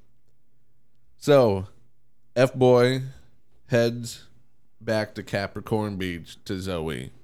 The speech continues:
His car overheats on the highway as the firestorm approaches. F-Boy runs the rest of the way.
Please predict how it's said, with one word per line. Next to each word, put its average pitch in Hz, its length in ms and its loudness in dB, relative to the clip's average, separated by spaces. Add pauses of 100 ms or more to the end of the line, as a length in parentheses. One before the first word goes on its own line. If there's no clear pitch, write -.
(1500)
His 98 180 -6
car 110 340 0
overheats 107 600 -2
on 101 100 -2
the 95 80 -4
highway 104 640 -2
as 98 160 -2
the 101 100 -4
firestorm 95 680 -4
approaches. 92 680 -6 (440)
F-Boy 95 680 0
runs 95 540 -6
the 87 140 -10
rest 90 260 -8
of 98 80 -6
the 95 100 -4
way. 78 340 -8